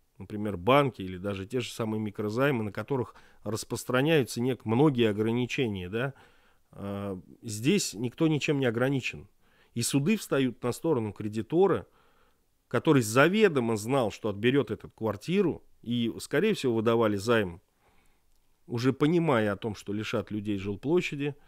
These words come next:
уже понимая о том, что всю жизнь они будут работать на кредитора. Здесь нужно что-то делать. Я,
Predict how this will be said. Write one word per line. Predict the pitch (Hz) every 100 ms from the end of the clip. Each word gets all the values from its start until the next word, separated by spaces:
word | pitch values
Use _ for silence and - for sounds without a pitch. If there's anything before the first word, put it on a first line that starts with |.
| - _ _ -
уже | 117
понимая | 123 131 135 135 113
о | 101
том, | 120 107
что | -
всю | - - 180
жизнь | 151 156 117
они | 110 107
будут | 107 98 - - _ -
работать | 107 110 127 151 160 147 - _ _
на | 120 120 113
кредитора. | 135 117 120 - 117 110 92 _ _ _ _ _ _ _ _ _ _ _ _ _ _ _ _ _ _ 107
Здесь | 113 147 -
нужно | 143 123
что-то | 113 131 120 110
делать. | 110 95 87 101
Я, | 120 135 117